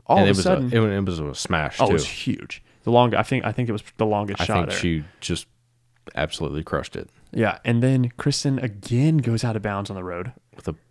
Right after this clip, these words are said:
Speaker 2: bad kick again.
Speaker 1: It's just so unfortunate. On the last hole, out of
Speaker 2: Yeah.
Speaker 1: every moment that it could happen. And then Paige just has a drop-in birdie, wins by four. Kat gets
Speaker 2: I
Speaker 1: a
Speaker 2: mean,
Speaker 1: bogey,
Speaker 2: honestly,
Speaker 1: Kristen
Speaker 2: where
Speaker 1: double
Speaker 2: she
Speaker 1: bogey.
Speaker 2: was, sh-,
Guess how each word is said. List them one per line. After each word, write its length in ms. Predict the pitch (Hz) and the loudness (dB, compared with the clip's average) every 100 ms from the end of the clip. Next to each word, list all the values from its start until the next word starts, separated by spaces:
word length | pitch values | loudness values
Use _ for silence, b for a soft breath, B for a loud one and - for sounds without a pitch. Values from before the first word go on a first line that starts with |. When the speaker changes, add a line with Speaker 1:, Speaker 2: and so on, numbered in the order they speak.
| _ | _
Speaker 2:
bad 540 | 82 82 85 82 82 | -4 -2 -2 -2 -4
kick 260 | - 80 - | -6 -8 -2
again. 480 | 98 92 69 82 98 - - - | 0 2 0 0 -4 -10 -14 -8
Speaker 1:
It's 120 | 120 | -4
just 160 | 120 | -4
so 180 | - 113 | 0 0
unfortunate. 480 | 98 - 110 - 98 - | 0 -2 -4 -4 -8 -2
On 160 | 143 | 0
the 80 | 147 | 0
last 360 | 135 160 139 - | 0 -2 -2 -4
hole, 260 | 156 135 - | 0 0 -2
out 80 | |
of 60 | 117 | -2
Speaker 2:
Yeah. 180 | 80 - - | -2 -2 -2
Speaker 1:
every 340 | 165 156 160 | 0 2 2
moment 280 | 135 131 98 | 2 2 0
that 100 | 92 | -4
it 40 | |
could 100 | 104 | -6
happen. 320 | 104 117 98 113 b b b b | -4 -2 -4 -8 b b b b
And 160 | - 156 | 0 4
then 100 | 156 | 4
Paige 340 | 156 170 160 | 4 2 2
just 300 | - 147 - | -2 -4 -2
has 160 | 147 156 | 0 2
a 60 | |
drop-in 420 | 135 139 147 147 131 | 2 0 2 0 2
birdie, 320 | 143 160 131 | 2 2 2
wins 220 | 131 135 | 0 0
by 160 | 127 123 | 0 0
four. 320 | - 165 117 | -2 -2 -2
Kat 260 | - 127 127 | -2 -2 0
gets 120 | 123 | 2
Speaker 2:
I 20 | |
Speaker 1:
a 20 | 104 | 4
Speaker 2:
mean, 100 | 123 | 6
Speaker 1:
bogey, 100 | 135 | 6
Speaker 2:
honestly, 260 | 127 - 151 | 6 6 6
Speaker 1:
Kristen 160 | 131 | 8
Speaker 2:
where 140 | 107 113 | 6 6
Speaker 1:
double 80 | 143 | 6
Speaker 2:
she 80 | |
Speaker 1:
bogey. 100 | 107 | 6
Speaker 2:
was, 260 | 98 113 120 | 8 6 4
sh-, 200 | - - | -2 -14